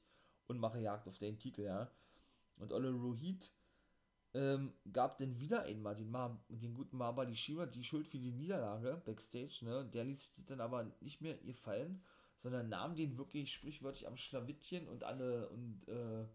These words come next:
ja, hielt ihn denn die Wand da oben oder schliff, sch-, schliff, <laughs> schleifte ihn denn so die Wand da oben und sagte, ey, ähm, ich gehöre niemandem, glaub ich, oder ich werde, werde niemandem mehr zuhören, niemandem mehr dienen, wie auch immer. Aber muss man mal kicken, wa?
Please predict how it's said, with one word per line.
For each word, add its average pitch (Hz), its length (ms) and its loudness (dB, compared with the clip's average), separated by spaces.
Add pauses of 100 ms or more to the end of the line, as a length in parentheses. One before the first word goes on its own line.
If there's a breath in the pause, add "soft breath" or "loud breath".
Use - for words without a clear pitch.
(400 loud breath)
ja, 127 180 2
hielt 151 320 2
ihn 143 100 -2
denn 127 400 -2 (100)
die 127 200 -4
Wand 131 200 -2
da 131 60 6
oben 135 220 4
oder 110 320 2
schliff, 143 580 -2
sch-, - 460 -4
schliff, - 520 0
<laughs> - 480 -8
schleifte 127 540 0
ihn 127 140 -4
denn 123 180 0
so 127 120 -2
die 123 140 -2
Wand 117 180 -2
da 131 40 0
oben 120 140 0
und 113 60 -4
sagte, 113 300 -4
ey, 113 360 0
ähm, 110 220 -4
ich - 180 -10
gehöre 113 340 0
niemandem, 147 460 0
glaub 196 240 -2
ich, - 220 -8 (420 loud breath)
oder - 180 -2
ich 107 200 -6
werde, 110 680 0
werde 117 300 -2
niemandem 135 360 0
mehr 117 200 -6
zuhören, 151 420 -2
niemandem 135 320 -2
mehr 117 140 -2
dienen, 131 400 -2
wie 127 80 -2
auch 131 100 -4
immer. 131 320 -2 (880 loud breath)
Aber 131 100 2
muss 151 120 2
man 190 160 4
mal 180 120 4
kicken, 180 340 -4
wa? 127 260 2